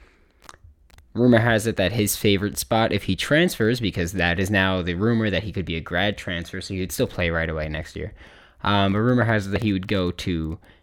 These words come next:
Texas Tech because Matt Wells, the current head coach at Texas Tech, was formerly at Utah State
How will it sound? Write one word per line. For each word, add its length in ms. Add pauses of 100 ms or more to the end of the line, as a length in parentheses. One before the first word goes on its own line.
(120)
Texas 600
Tech 500
because 440
Matt 360
Wells, 640
the 180
current 380
head 260
coach 340
at 80
Texas 380
Tech, 360 (1040)
was 840
formerly 680
at 160
Utah 400
State 540